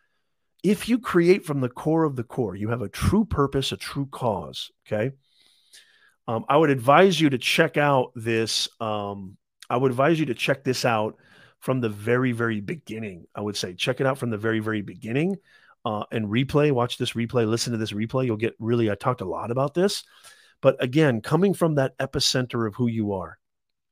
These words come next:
what is it that really electrifies you and brings you the most alive? You, that's something you should try to create content around.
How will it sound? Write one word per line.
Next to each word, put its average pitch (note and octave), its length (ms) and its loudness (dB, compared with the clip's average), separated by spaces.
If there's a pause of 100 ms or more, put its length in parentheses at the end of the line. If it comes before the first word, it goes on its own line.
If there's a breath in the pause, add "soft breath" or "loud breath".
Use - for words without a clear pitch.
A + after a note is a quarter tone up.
(880 loud breath)
what C3 240 2
is C#3+ 180 4
it C#3 100 0
that A#2 180 2
really C3+ 380 2
electrifies G#2+ 800 -2
you F2 100 -8
and E2 100 -14
brings A#2 280 0
you A#2 80 0
the G2+ 80 -4
most G2 280 -4
alive? F#2+ 480 -2 (380 soft breath)
You, A2+ 220 -6
that's C#3 280 0
something E3 360 0
you C#3 100 0
should B2+ 160 -2
try C3+ 180 -2
to A#2+ 80 -2
create A2 320 -2
content G2+ 380 -8
around. C#2+ 280 -14